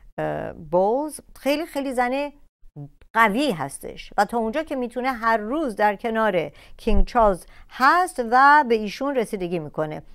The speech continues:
گفته که خیلی خوشحالم از این موضوع و خیلی مهم هستش که وقتی کسی دچار چنین بیماری می‌شه، یک شخصی که کنارش باشه و ازش حمایت بکنه رو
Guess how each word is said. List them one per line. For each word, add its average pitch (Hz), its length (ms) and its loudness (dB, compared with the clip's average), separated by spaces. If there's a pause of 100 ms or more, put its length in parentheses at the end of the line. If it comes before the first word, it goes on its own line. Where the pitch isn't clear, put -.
(100)
گفته 208 240 -4
که 240 120 -2
خیلی 233 220 -4
خوشحالم 262 840 -2 (300)
از 220 180 -2
این 254 140 -2
موضوع 247 500 0 (180)
و 214 80 0
خیلی 277 220 -2
مهم 247 280 -2
هستش 208 340 -8
که 196 120 -8
وقتی 202 280 -6
کسی - 420 12
دچار 196 400 0
چنین 185 320 -6
بیماری 175 400 -2
می‌شه، 277 520 0 (480)
یک 226 180 -4
شخصی 220 520 -6 (160)
که 170 360 -4
کنارش 170 480 -6
باشه 170 280 -6
و 240 60 -4
ازش 180 340 -4
حمایت 156 340 -10
بکنه 170 360 -6
رو 185 180 -6